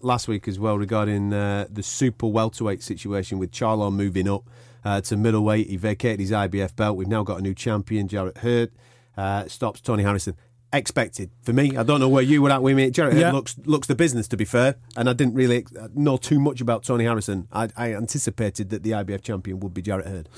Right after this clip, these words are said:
Speaker 2: Yeah, I think, uh, you know, it was clear from the start that Harrison's a very much a club level fighter for me. He just got in there and was swinging for the fences and loading up, and he looked tough, uh, and he took some big shots.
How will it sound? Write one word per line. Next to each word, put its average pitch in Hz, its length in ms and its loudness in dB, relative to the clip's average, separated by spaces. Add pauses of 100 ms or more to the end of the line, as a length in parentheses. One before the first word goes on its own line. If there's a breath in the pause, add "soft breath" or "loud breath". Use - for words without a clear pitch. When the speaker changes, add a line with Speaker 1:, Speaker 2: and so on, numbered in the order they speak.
(120)
Speaker 2:
Yeah, 190 360 6
I 175 80 2
think, 214 260 4
uh, 139 500 4
you 165 80 2
know, 135 140 6
it - 80 -2
was 135 160 4
clear 151 300 4
from 139 140 4
the 123 60 4
start 131 360 2
that 123 100 0
Harrison's 120 380 0
a 123 40 2
very 127 260 4
much 131 180 4
a - 20 2
club 127 220 2
level 123 260 4
fighter 131 380 2
for 143 120 2
me. 131 300 4
He 139 80 4
just 131 200 0
got 139 160 4
in 127 120 6
there 123 160 6
and 123 140 4
was 131 100 4
swinging 131 340 4
for 131 120 0
the 127 80 4
fences 127 500 2
and 123 160 2
loading 131 340 4
up, 127 200 0
and 139 80 6
he 143 40 6
looked 185 280 4
tough, - 340 2 (640 loud breath)
uh, 127 220 4
and 135 80 4
he 139 40 4
took - 220 4
some 143 140 6
big 139 220 4
shots. - 520 0